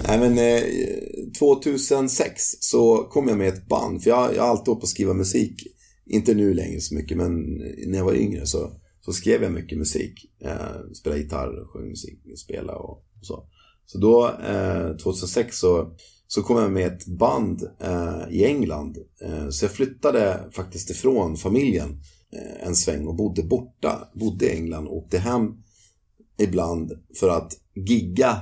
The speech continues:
för att få ihop familjens ekonomi. För frun, eh, jobb-, studerade på, Nette studerade på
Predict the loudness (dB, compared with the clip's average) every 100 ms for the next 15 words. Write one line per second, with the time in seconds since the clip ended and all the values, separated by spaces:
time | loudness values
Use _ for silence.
0 | -10 -6 -2 0 2 2 0 -4 -16 -6
1 | -2 0 0 -2 -2 -4 -6 -2 2 4
2 | 4 2 -4 -16 _ _ _ -10 -8 2
3 | 4 4 2 -4 -6 -10 -10 -10 -6 -4
4 | -6 -6 -8 -2 2 2 2 -2 -6 -6
5 | -6 -6 -8 -8 -8 -10 -6 -4 -4 -6
6 | -6 -6 -6